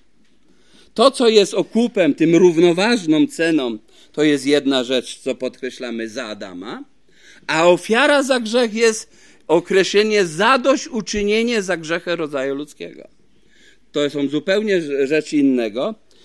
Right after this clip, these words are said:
I to, co mówimy, że na, na, dla złożenia okupu Pan Jezus nie musiał cierpieć,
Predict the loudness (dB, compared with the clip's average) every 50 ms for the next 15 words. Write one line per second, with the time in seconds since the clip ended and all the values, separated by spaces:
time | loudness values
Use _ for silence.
0 | -20 -20 -20 -20 _ _ 0 0 0 0 0 0 0 0 2 2 2 2 4 4
1 | 2 2 2 4 4 4 4 4 2 0 0 0 0 2 2 2 2 0 -2 -4
2 | -6 -6 -6 -2 -2 0 0 2 0 0 0 0 -2 -4 -4 -6 -6 -4 0 2
3 | 4 4 4 2 2 2 2 2 2 0 0 0 0 0 0 -2 0 0 0 0
4 | 2 0 -2 -2 -2 0 0 0 0 -2 -4 -8 -10 -10 -14 _ -20 -20 _ _
5 | 0 4 6 6 6 6 6 4 2 0 0 -2 -2 -2 -4 -8 -6 -2 0 0
6 | 0 -2 -4 -6 -4 -2 -2 -2 -2 -6 -10 -18